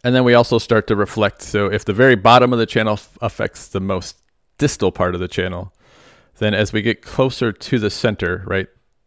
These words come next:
the opposite side also starts to move closer to the center, if that makes sense. But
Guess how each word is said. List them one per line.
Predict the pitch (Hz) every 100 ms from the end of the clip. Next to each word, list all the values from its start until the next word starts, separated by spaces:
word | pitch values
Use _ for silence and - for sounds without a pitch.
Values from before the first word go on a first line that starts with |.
| _
the | - -
opposite | 110 - - 95
side | - 98 87
also | 92 90
starts | 85 90 -
to | 87
move | 87 87
closer | 90 -
to | 85
the | 87
center, | 82 - - 101 - _ _ _ _ _ -
if | 95
that | 92 -
makes | 87 -
sense. | - 101 - _ _ _ - _ - _ _ _ _ -
But | 107 -